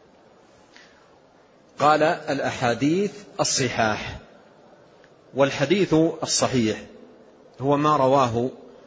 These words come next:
العدل الضابط عن مثله من غير شذوذ ولا علة، فهذه شروط خمسة إذا اجتمعت في الحديث كان حديثا صحيحا لذاته، فإذا نقص شرط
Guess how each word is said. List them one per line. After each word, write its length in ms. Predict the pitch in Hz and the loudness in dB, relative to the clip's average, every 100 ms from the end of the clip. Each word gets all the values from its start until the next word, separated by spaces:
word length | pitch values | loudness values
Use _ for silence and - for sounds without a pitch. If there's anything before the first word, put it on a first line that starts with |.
| - - _ - _ 123 | -20 -20 _ -20 _ -4
العدل 600 | 120 107 135 120 113 123 - - - - - | -2 0 0 -2 -4 -8 -16 -20 -20 -20 -8
الضابط 600 | 123 95 117 135 120 113 - - - - _ _ _ _ _ | -6 -4 0 0 0 -4 -8 -16 -20 -20 _ _ _ _ _
عن 240 | 110 131 135 | -2 0 2
مثله 400 | 156 165 170 170 123 - | 0 0 -2 -2 -6 -8
من 180 | 131 135 | -4 -2
غير 300 | 156 175 143 | 2 2 2
شذوذ 600 | - 135 147 180 170 190 | 0 0 0 2 2 0
ولا 240 | 156 123 | 2 2
علة، 400 | 110 107 104 92 - - | 2 0 -4 -6 -10 -8
فهذه 360 | 120 143 135 127 | -2 -2 0 -2
شروط 420 | 120 131 151 139 | 0 0 2 0
خمسة 680 | 117 101 - 156 180 - 180 - - - - - - - - | -2 -4 -2 0 2 0 0 -8 -20 -20 -20 -20 -20 -12 -2
إذا 160 | 120 | 0
اجتمعت 720 | 120 - - 147 127 117 - - - | 0 0 2 2 2 0 -4 -8 -4
في 60 | |
الحديث 520 | 143 - 113 143 180 - - | -4 -2 -2 -2 -2 -4 -2
كان 300 | 156 139 120 | 0 0 -2
حديثا 720 | - 127 117 151 156 143 117 | -4 -6 -4 -2 -2 -4 -6
صحيحا 540 | - 110 151 165 156 | -6 -6 -6 -4 -4
لذاته، 580 | 123 117 113 107 107 90 - - - - - - _ - - - - | -2 0 2 0 -2 -10 -14 -20 -20 -20 -20 -20 _ -20 -20 -16 -4
فإذا 320 | 113 123 127 | -2 2 2
نقص 400 | 160 151 135 127 | 2 0 0 0
شرط 400 | 110 151 131 | 2 2 2